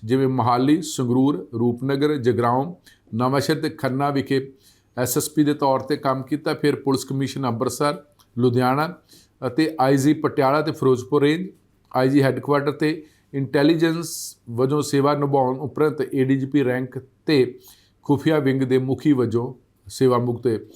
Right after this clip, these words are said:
ਉਹਨਾਂ ਨੂੰ ਰਾਸ਼ਟਰੀ ਪੁਰਸਕਾਰ ਵਿਸ਼ੇਸ਼, ਵਿਸ਼ੇਸ਼ ਸੇਵਾਵਾਂ ਲਈ ਪੁਲਿਸ ਮੈਡਲ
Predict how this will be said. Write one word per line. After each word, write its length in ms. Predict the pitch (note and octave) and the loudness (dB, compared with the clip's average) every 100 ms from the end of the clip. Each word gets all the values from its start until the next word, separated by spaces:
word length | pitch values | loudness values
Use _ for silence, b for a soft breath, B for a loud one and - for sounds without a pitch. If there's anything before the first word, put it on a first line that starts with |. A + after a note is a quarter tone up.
| B B B - | B B B -6
ਉਹਨਾਂ 220 | C#3 D#3+ | -2 0
ਨੂੰ 120 | E3 | 4
ਰਾਸ਼ਟਰੀ 360 | D3+ C3 - E3 | 4 2 2 0
ਪੁਰਸਕਾਰ 600 | D#3+ D3+ - - D3+ C#3 | 0 -2 -4 -2 0 0
ਵਿਸ਼ੇਸ਼, 360 | C3 D3+ D#3+ D#3+ - B2+ | -2 -2 -2 -4 -14 -10
ਵਿਸ਼ੇਸ਼ 420 | A2 C#3+ D#3 D3+ | -4 0 2 0
ਸੇਵਾਵਾਂ 280 | D3 C3+ D3 | 0 0 2
ਲਈ 100 | C#3+ | 0
ਪੁਲਿਸ 300 | C#3 C3 C#3+ | 0 -2 -2
ਮੈਡਲ 340 | C#3 D3 F#3+ | -2 0 -2